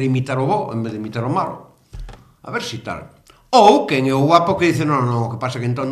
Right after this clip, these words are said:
nos aguantamos hasta final de legislatura e agardando que ese helicóptero no que está Rajoy, que non sabedes que se salvou daquel outro, que empezou só e fixo un,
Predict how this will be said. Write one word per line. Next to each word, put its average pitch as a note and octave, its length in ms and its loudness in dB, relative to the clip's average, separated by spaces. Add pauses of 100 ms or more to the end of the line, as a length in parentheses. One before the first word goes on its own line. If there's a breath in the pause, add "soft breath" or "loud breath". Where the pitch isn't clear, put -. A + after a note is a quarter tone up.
(140)
nos F#3 240 -2
aguantamos B2 560 -4
hasta A#2+ 240 -8
final C#3 240 -4
de A#2+ 80 -4
legislatura A2 560 -6
e G#2 80 -4
agardando C3+ 480 -6
que A#2 320 -6 (320 loud breath)
ese A#2+ 720 -6 (400 loud breath)
helicóptero C#3 720 -2
no B2 160 -2
que B2+ 80 -4
está G#2+ 800 -4 (320)
Rajoy, A#2+ 640 -6
que A2 400 -6
non C3+ 160 -8
sabedes B2 400 -8
que F#2+ 320 -10
se - 160 -12
salvou G#2+ 320 -8
daquel G#2+ 240 -10
outro, A2 320 -6
que - 80 -12
empezou A2 320 -10
só F#3 160 -6
e D3 80 -10
fixo B2 240 -10
un, A2+ 160 -8